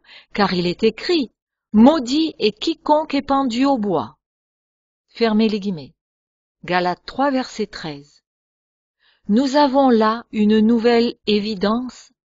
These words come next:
que la mort est la malédiction de la loi, car ce fut la mort que Christ endura sur le bois. Ouvrez les guillemets.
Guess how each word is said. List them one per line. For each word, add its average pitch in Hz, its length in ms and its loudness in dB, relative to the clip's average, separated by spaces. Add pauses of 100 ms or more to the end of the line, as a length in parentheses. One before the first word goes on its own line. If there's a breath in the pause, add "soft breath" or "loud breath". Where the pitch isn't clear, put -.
(460)
que 220 80 0
la 208 220 4
mort 226 580 0 (460)
est 277 340 0 (120)
la 175 180 -2
malédiction 180 840 -6
de 160 120 -10
la 160 180 -4
loi, 165 420 -6 (640)
car 220 200 0
ce 247 160 -4
fut 240 260 -4
la 208 160 0
mort 240 500 2 (420)
que 208 100 -2
Christ - 680 -6
endura 190 680 -4 (100)
sur - 340 -10
le 170 120 -8
bois. 165 400 -10 (1120)
Ouvrez 190 260 -4
les 190 100 -2
guillemets. 165 380 -12